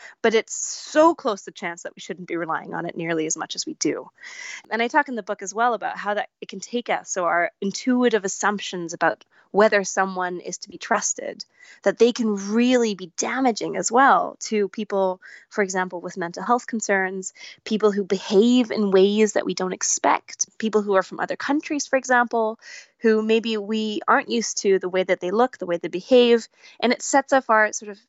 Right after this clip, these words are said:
basic animal creepiness and radar because it's different and we don't know how to interpret it. And so we avoid people and we ostracize them and we build walls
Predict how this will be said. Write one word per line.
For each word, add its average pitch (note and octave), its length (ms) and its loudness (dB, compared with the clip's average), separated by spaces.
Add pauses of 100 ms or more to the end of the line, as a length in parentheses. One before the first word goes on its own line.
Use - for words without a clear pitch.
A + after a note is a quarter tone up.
(120)
basic G#3+ 520 -6 (800)
animal G3 720 2
creepiness G#3 580 -4
and E3 240 -8
radar E3 540 0
because F#3+ 320 -4
it's - 260 -2 (100)
different - 720 -2 (280)
and F3+ 140 0
we F3+ 80 2
don't F#3 160 0
know F#3+ 60 -4
how F#3 100 -2
to F3+ 60 0
interpret F3 460 0
it. - 160 -6 (440)
And G#3 200 2
so G3+ 680 0
we G#3+ 680 -8
avoid D4 380 2
people E3+ 460 -6
and G3 220 -6
we G#3 340 -10
ostracize F#3+ 600 -2
them E3+ 180 -14
and F#3 380 -8
we G3 360 -8 (360)
build A3+ 260 2
walls G3+ 920 2